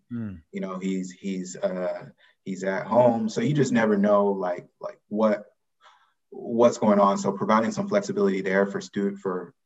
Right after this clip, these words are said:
Speaker 2: districts and schools to pick a virtual program that worked for them was some flexibility that, that we thought was really necessary.
Speaker 1: Got you, got you. And, um, another, uh, topic that I saw on the, on the website, and can you just touch briefly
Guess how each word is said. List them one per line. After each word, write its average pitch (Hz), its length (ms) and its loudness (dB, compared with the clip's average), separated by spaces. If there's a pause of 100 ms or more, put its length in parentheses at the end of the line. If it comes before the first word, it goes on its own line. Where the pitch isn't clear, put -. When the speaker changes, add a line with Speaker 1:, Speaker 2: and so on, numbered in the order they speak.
(100)
Speaker 2:
districts 104 480 -2
and 92 100 -8
schools 101 360 -4
to - 80 -14
pick - 360 -6 (100)
a 101 60 -4
virtual 98 360 -2
program 95 440 0
that 90 140 -4
worked 92 220 -8
for 92 120 -6
them 95 280 -2
was 90 300 -10 (320)
some 92 200 -8
flexibility 92 640 -2
that, 87 300 -6
that 90 160 -4
we 101 120 -4
thought 92 300 -6
was 87 140 -10
really 92 220 -6
necessary. - 580 -14 (560)
Speaker 1:
Got 120 300 -8
you, 98 80 -16 (120)
got 123 240 -12
you. 107 120 -12 (440)
And, 147 360 -2
um, 147 400 0 (720)
another, 170 300 2 (460)
uh, 131 320 -2 (160)
topic 147 360 -4
that 127 120 -2
I 117 100 -2
saw 117 360 -2
on 117 300 -4
the, 107 200 -4
on 113 140 -8
the 107 40 -6
website, 110 440 -4
and 107 160 -10
can 131 100 -4
you 127 100 -4
just 120 300 -8
touch - 420 -12
briefly 110 520 -6